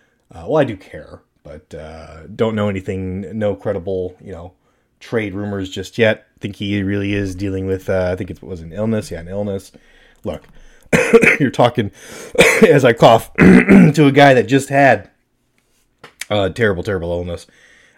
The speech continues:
uh, that kept me, uh, sidelined <laughs> for three days from even having to get up and, and go to my computer.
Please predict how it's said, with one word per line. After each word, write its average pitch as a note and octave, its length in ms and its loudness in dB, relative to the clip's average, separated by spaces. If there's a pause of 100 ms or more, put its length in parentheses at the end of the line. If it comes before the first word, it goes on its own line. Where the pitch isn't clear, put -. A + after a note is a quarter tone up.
uh, F2+ 280 -6
that F#2+ 220 -10
kept F#2 160 -10
me, F#2 220 -10
uh, F2+ 100 -8
sidelined F#2 760 -4
<laughs> - 40 -20
for G#2+ 100 -10
three G#2 200 -10
days F#2+ 200 -6
from B2 160 -2
even D3 180 6
having C#3+ 180 6
to C3+ 60 0
get C#3 160 6
up C#3+ 160 4
and, C#3 260 0
and C3 160 0
go C#3 80 6
to C3 60 2
my B2+ 100 0
computer. A2+ 580 -2